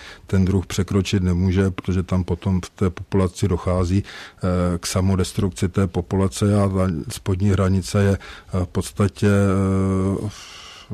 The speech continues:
nulová akceptance, eh, lidí.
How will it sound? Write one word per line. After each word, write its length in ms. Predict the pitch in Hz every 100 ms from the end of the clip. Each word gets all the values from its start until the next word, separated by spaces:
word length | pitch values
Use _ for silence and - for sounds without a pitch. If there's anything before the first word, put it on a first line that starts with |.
| 95
nulová 580 | 101 104 101 101 101 101 - - -
akceptance, 1000 | 98 - 101 - 95 95 - 101 92 90 -
eh, 40 | 110 104 104 95 92
lidí. 380 | 95 92 85 85